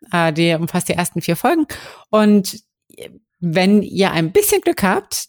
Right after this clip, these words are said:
dann könnt ihr, wenn ihr Montag, äh, wieder an dem Gewinnspiel teilnimmt, was da kommen wird, könnt ihr, braucht ihr die gar nicht kaufen, sondern ihr könnt ein Exemplar auch gewinnen zu Bofuri.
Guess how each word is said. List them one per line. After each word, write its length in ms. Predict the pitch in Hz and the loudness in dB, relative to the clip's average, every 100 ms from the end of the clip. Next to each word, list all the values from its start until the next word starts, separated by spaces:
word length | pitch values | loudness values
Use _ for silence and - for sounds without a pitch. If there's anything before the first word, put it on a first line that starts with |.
| - | -4
dann 320 | 170 160 165 | -2 0 -2
könnt 320 | - 196 190 | -2 -2 -2
ihr, 560 | 185 185 180 175 175 190 - - | 0 2 2 2 0 -4 -12 -12
wenn 260 | 170 170 160 | -4 0 2
ihr 140 | 156 | 2
Montag, 680 | 156 185 233 185 180 185 - - | 2 2 2 2 0 -4 -12 -4
äh, 340 | 160 156 156 - | 0 2 0 -2
wieder 220 | 175 165 | -2 -2
an 80 | 156 | 0
dem 160 | 156 139 | -2 0
Gewinnspiel 420 | 156 349 - 156 | 0 -2 -2 -4
teilnimmt, 540 | - 151 147 165 202 | -2 -2 0 0 0
was 160 | 170 147 | -2 -4
da 120 | 151 | -6
kommen 300 | 151 151 151 | -4 -2 0
wird, 220 | 175 349 - - - - - | 0 0 -4 -10 -8 -10 -4
könnt 300 | 214 190 190 | 0 0 2
ihr, 200 | 214 208 | 2 2
braucht 180 | 208 202 | 0 2
ihr 100 | 214 | 2
die 80 | |
gar 140 | 180 185 | 2 0
nicht 120 | 175 | 0
kaufen, 380 | - 285 202 190 | 2 0 4 4
sondern 380 | 175 175 175 190 | 4 2 0 0
ihr 100 | 185 | -2
könnt 260 | 202 185 | -2 -2
ein 200 | 185 196 | 0 0
Exemplar 800 | 190 185 185 170 - 160 165 170 - - | 0 -2 -4 -2 0 0 0 -2 -8 -4
auch 180 | 160 - | -4 0
gewinnen 320 | 202 277 185 | 2 2 2
zu 160 | 147 | 0
Bofuri. 560 | 135 139 - 143 170 311 | -6 -12 -10 -4 -4 -4